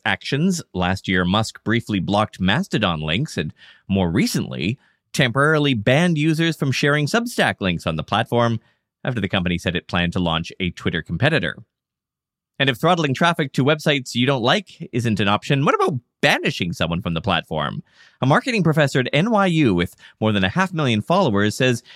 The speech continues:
he's been locked out of his X account for more than two weeks following a dispute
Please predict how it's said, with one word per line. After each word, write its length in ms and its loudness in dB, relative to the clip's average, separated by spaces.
he's 260 0
been 160 0
locked 300 0
out 100 2
of 80 -2
his 160 -2
X 220 -4
account 400 -4
for 120 -4
more 180 2
than 240 -2
two 240 0
weeks 480 -2
following 360 2
a 40 2
dispute 760 0